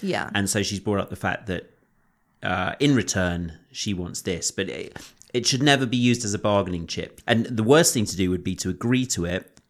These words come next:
Speaker 2: without even bringing up your hesitations, and then a month down the line say,
Speaker 1: "Well,
Speaker 2: "Oh,
Speaker 1: you said"
Speaker 2: yeah, by the way, you know, you know that threesome, now it's my turn,"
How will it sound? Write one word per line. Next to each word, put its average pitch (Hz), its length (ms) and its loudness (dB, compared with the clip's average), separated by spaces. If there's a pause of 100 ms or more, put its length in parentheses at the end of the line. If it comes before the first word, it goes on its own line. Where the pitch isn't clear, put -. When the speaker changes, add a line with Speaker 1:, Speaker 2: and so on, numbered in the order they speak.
(500)
Speaker 2:
without 113 340 4
even 107 260 2
bringing 110 340 4
up - 140 -2
your 95 100 -2
hesitations, 92 800 -2
and 95 140 -4
then 92 140 0
a 92 40 -2
month 101 320 0
down 90 180 0
the 92 60 -2
line 92 320 0
say, 87 400 -2 (300)
Speaker 1:
"Well, 254 260 2 (140)
Speaker 2:
"Oh, 247 80 8
Speaker 1:
you 320 120 4
said" 269 340 -4
Speaker 2:
yeah, 113 320 6
by 123 220 6
the 123 100 4
way, 120 280 4
you 110 220 -4
know, 110 100 2
you 104 240 -4
know 120 140 4
that 120 180 2
threesome, 117 360 0
now 110 160 4
it's 95 160 -2
my 104 260 0
turn," 82 420 -8